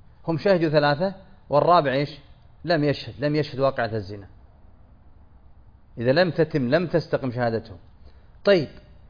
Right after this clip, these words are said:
قالوا: "مع ذلك أمر عمر رضي الله عنه بجلد الثلاثة." جلد إيش؟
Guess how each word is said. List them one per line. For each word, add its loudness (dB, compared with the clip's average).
قالوا: 4
"مع 0
ذلك 2
أمر 2
عمر 0
رضي 0
الله -2
عنه -6
بجلد 0
الثلاثة." -4
جلد -2
إيش؟ -4